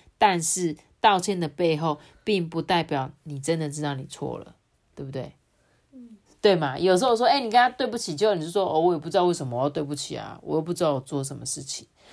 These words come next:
Speaker 1: 对，所以小朋友在犯错的时候啊，常常会被爸爸妈妈责骂，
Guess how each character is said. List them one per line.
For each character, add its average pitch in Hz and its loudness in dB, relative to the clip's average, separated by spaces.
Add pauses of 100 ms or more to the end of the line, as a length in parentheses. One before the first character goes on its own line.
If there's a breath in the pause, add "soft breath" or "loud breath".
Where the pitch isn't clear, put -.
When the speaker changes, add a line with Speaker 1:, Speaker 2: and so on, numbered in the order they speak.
(220 loud breath)
Speaker 1:
对， 147 -4 (220 loud breath)
所 277 4
以 - 6
小 220 6
朋 233 4
友 247 4
在 233 8
犯 226 0
错 214 2
的 185 4
时 165 -2
候 175 0
啊， 139 0
常 170 -6
常 165 -4
会 175 2
被 180 2
爸 175 -2
爸 160 -4
妈 147 -4
妈 147 -6
责 123 -8
骂， 127 -8